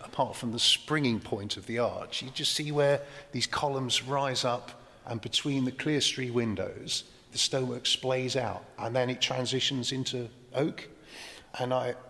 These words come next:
think the reasoning for that is that they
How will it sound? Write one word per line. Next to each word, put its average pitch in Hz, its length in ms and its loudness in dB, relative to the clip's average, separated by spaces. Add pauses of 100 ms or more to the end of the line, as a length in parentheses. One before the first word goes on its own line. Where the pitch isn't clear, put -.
(640)
think - 840 -6
the 110 80 -8
reasoning 107 600 -4
for 104 200 -4
that 98 340 -2 (460)
is 101 380 -6 (120)
that - 260 -2
they 107 340 -4